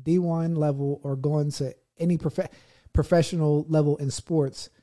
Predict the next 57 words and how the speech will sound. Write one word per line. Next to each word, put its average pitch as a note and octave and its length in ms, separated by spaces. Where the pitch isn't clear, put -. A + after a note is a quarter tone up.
and D3 200
say C#3+ 460
that, C3+ 360
"Well, B2+ 140
what D#3+ 120
are F#3+ 40
you F#3+ 80
gonna E3 160
do E3+ 160
after E3 240
this?" F3 180
Like, B2 140
how, D#3+ 200
like, D#3 140
how F#3+ 160
do A#3+ 60
you G#3+ 100
work F3+ 340
on D#3 140
something C#3+ 500
when C#3+ 300
you're D3 120
trying D3 180
to C#3 60
get C#3 140
to D3 60
the C3 60
top C3 240
one C3+ 100
percent B2 340
in A#2+ 140
this B2 180
thing? G2+ 200
You F3+ 120
know F3+ 40
what F3 40
I F3 40
mean? F3 340
But, E3 160
like, E3 340
in G#3 260
that F#3 200
pursuit G#3+ 460
of D#3 120
that D3+ 160
top D#3+ 240
one D#3+ 160
percent, D3+ 360
or D3 180
in G3 220
that F3 180
pursuit F#3 500
of C#3+ 160
this D3 340
anomaly D#3+ 560
type D#3 280
of C#3 360